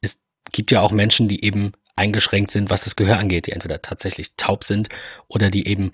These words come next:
sehr, sehr schlecht hören, ne? Und, ähm, ja, Patrick, was, äh,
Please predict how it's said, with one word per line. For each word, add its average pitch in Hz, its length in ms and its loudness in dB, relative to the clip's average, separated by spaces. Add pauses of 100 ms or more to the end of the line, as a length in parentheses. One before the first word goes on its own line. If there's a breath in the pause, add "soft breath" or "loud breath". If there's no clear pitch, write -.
(140 loud breath)
sehr, 104 280 2
sehr 98 160 2
schlecht - 320 4
hören, 113 320 4 (180)
ne? 143 240 2 (160)
Und, 104 320 0
ähm, 95 300 -4 (420)
ja, 170 140 2
Patrick, - 420 -6
was, - 320 -2
äh, 101 260 -2